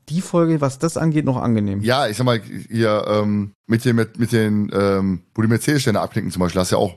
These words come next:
Speaker 2: me-, noch mehr Bösewicht im Endeffekt. Ich weiß nicht, wie die Folge hieß.
Speaker 1: Äh, die Hand an den Sternen.
Speaker 2: Die Hand an den Sternen, genau. Da hast du manchmal auch mehr Bösewichte gehabt. Aber hier hast du einfach, dass die, die Bösewichte ja auch mehr oder weniger,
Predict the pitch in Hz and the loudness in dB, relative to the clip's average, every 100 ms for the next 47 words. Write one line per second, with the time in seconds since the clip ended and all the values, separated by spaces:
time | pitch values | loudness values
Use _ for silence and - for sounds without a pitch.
0 | - 87 92 82 82 82 101 90 82 85 | -2 0 0 -2 -4 -4 0 0 2 0
1 | 80 78 - 87 80 85 78 - _ _ | -2 -6 -4 -4 -2 -2 -4 -8 _ _
2 | _ 80 90 80 78 85 85 82 85 - | _ -4 -2 -2 -2 -2 0 0 -2 -6
3 | - _ _ _ _ _ _ 117 107 107 | -18 _ _ _ _ _ _ -2 2 2
4 | 110 117 131 139 120 113 - 127 113 107 | 2 2 4 4 2 2 2 2 4 2
5 | 95 - 92 92 90 87 - 104 101 104 | -2 -2 -2 0 0 0 0 0 0 0
6 | 104 87 95 90 95 - 90 90 95 - | 0 0 -2 -4 -8 -8 -2 -2 -2 -8
7 | - _ _ - 110 104 135 139 156 - | -20 _ _ -2 -2 0 0 -2 -2 -4
8 | 135 135 123 - - _ _ 110 113 107 | -2 0 -2 -6 -20 _ _ -2 0 -2
9 | 107 104 95 113 139 131 143 120 110 107 | -2 -4 0 0 0 -2 -4 0 0 -2
10 | - - - 117 120 113 120 120 117 113 | -8 -14 -4 0 0 0 0 0 0 0